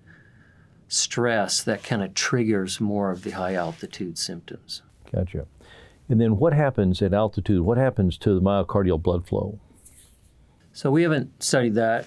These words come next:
Speaker 1: ourselves specifically, but, uh, the studies that, um, I'm familiar with have shown that resting, uh, at the resting state, the coronary arteries,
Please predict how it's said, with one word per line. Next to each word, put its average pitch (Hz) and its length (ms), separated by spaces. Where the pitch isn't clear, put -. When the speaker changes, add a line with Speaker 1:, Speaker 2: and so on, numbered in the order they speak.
Speaker 1:
ourselves 123 640
specifically, 127 840
but, 110 180
uh, 107 120
the 113 140
studies 113 480
that, 104 500
um, 95 460
I'm 104 160
familiar 101 480
with 104 360
have 95 360
shown 120 380
that 107 180
resting, 117 800
uh, 104 280
at 110 120
the 107 100
resting 113 380
state, 107 640
the 107 300
coronary 110 520
arteries, 113 760